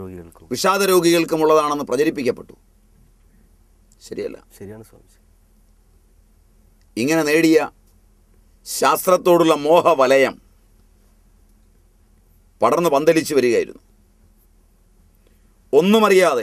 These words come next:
Speaker 2: ഒരു വിവരവുമില്ലാതെ പലരും ഇതിനകത്ത് കയറിക്കൂടി. അറിയാവുന്നവർ പുറന്തള്ളപ്പെട്ടു.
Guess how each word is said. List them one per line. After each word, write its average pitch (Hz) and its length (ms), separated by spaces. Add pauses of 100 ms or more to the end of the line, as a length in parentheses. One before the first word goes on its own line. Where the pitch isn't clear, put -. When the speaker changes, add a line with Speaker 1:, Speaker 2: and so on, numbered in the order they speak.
(160)
Speaker 2:
ഒരു 190 160
വിവരവുമില്ലാതെ 196 720 (2750)
പലരും 175 300
ഇതിനകത്ത് 160 300
കയറിക്കൂടി. 131 420 (3250)
അറിയാവുന്നവർ 165 600
പുറന്തള്ളപ്പെട്ടു. 143 600